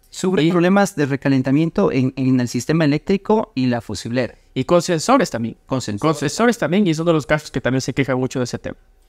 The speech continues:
Speaker 2: Y
Speaker 1: Ruidos.
Speaker 2: mucho ligado a la fabricación.
Speaker 1: Amigo, ruidos en la suspensión.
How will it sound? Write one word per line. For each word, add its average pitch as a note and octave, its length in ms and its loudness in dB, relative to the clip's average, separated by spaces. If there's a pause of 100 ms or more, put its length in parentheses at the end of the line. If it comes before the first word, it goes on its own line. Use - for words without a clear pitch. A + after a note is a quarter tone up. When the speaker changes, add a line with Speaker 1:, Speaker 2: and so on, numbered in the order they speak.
(280)
Speaker 2:
Y - 80 -8
Speaker 1:
Ruidos. B3+ 200 8
Speaker 2:
mucho - 280 2
ligado D#3+ 240 2
a D3+ 40 4
la C#3 60 4
fabricación. B2 500 -4
Speaker 1:
Amigo, G#3 440 4
ruidos A3+ 540 2
en D3+ 120 2
la D3 80 2
suspensión. A#2 800 -2